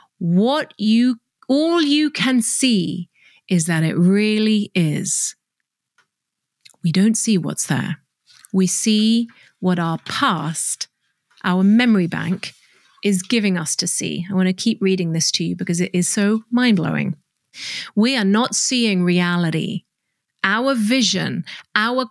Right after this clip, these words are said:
consciousness, our awareness, conscious awareness runs one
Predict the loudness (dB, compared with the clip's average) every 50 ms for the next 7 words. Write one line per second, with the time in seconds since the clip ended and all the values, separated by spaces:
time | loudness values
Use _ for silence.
0 | -8 -10 -6 -4 -2 -2 0 0 0 0 0 -2 -2 -4 -4 -4 -4 -4 -4 -4
1 | -4 -6 -8 -10 _ _ -2 -2 0 0 0 0 -2 -2 0 0 0 0 0 2
2 | 2 2 2 2 2 2 0 0 -2 -4 -6 -6 -6 -6 -6 -8 -10 _ _ -10
3 | -4 -2 -2 -2 0 -2 -2 -2 -2 -2 -2 -2 0 0 2 2 0 0 -2 -4
4 | -6 -6 -6 -8 -10 -12 _ _ _ _ _ _ _ -20 -20 -20 -14 _ -2 0
5 | 0 0 2 0 0 2 2 0 2 2 2 2 2 0 -2 -4